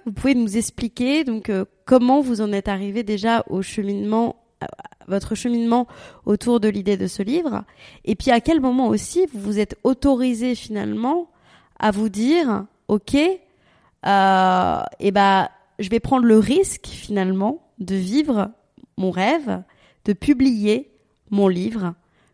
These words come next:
Comment ça s'est passé tout ça ? Parce que c'est vrai que je me mets à la place de, de, de beaucoup de personnes qui sont pas forcément, qui restent vraiment dans,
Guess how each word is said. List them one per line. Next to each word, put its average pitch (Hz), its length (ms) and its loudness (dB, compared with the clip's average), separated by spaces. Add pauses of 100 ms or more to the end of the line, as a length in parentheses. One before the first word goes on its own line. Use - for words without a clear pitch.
Comment 285 220 6
ça 269 140 0
s'est 208 160 -2
passé 202 400 -4
tout - 180 -16
ça ? 185 280 -4 (340)
Parce - 140 -8
que 208 60 -8
c'est 220 60 2
vrai 226 180 2
que - 160 -10
je 196 120 -6
me 220 120 2
mets 214 100 0
à 202 80 2
la 202 120 2
place 240 400 0
de, 202 220 -4
de, 190 440 -2 (720)
de 214 80 0
beaucoup 208 260 -4
de - 60 -14
personnes 220 800 0
qui - 140 -18
sont 214 160 -8
pas 233 180 2
forcément, 240 440 -4
qui - 160 -8
restent 240 420 -2
vraiment 214 520 -2
dans, 202 160 0